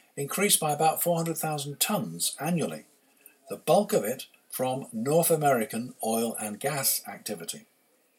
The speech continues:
"About sixty percent of the drop we saw in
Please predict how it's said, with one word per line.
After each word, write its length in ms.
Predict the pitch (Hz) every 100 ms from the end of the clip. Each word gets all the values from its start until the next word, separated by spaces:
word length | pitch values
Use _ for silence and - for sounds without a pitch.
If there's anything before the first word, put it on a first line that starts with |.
| _ _ _ _ _ 156 _ 269 277 - _ _ _ _ _ _ -
"About 320 | 185 202 208
sixty 400 | - 262 - 269
percent 380 | 220 - 196 151
of 120 | 143
the 80 | 147
drop 380 | 131 180 156 147
we 140 | 143
saw 320 | 139 156 143
in 240 | 131 131